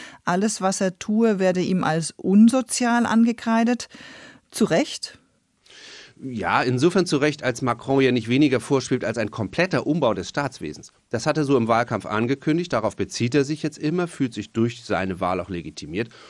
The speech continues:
Speaker 2: Und Umbau des Staatswesens heißt konkret Verschlankung der staatlichen Verwaltung, Verkleinerung des öffentlichen Dienstes,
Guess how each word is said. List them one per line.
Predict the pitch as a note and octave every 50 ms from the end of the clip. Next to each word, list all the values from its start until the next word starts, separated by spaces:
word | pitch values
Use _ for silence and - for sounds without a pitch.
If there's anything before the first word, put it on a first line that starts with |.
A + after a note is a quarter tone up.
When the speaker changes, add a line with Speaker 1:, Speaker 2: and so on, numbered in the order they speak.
| - - - - - - - _ _
Speaker 2:
Und | - C3+ - -
Umbau | C3+ C3+ A#2+ A#2 A2+
des | G2 G#2 -
Staatswesens | - - E2 - G2 - - - B2 A#2+ A2+ A#2+ A2 -
heißt | G2+ G2 F#2+ -
konkret | - - F2+ F2 - - A2+ A#2+ C3 - - _
Verschlankung | - - G#2+ - - A2+ A2 A#2+ C#3+ - D3 C#3
der | B2 B2 G#2+
staatlichen | - - G2+ G2 - - G2 - G2
Verwaltung, | F2+ F#2+ D2 D#2 D2+ F2 G#2 - D3+ D3+
Verkleinerung | - - - - - - G#2+ G#2+ A2+ A#2+ B2+ C3+ C3 A#2+ A#2+ A2
des | G#2 F#2+ -
öffentlichen | - G#2 F#2 - G2 E2 F2 - F2+ D#2+
Dienstes, | E2 F2 G2+ A2+ - - C3 -